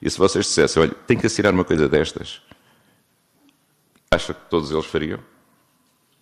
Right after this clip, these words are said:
Pois, mas habitualmente o que é que nós fazemos enquanto advogados?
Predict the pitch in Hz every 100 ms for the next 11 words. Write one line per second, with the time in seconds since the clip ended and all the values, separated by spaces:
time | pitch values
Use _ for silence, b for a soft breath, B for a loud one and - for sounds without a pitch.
0 | _ _ _ _ _ b b b b b
1 | b b - 90 92 90 - - - -
2 | 82 85 95 117 - 123 131 135 - 135
3 | 127 123 - 113 117 123 - 113 101 107
4 | 90 80 71 78 55 -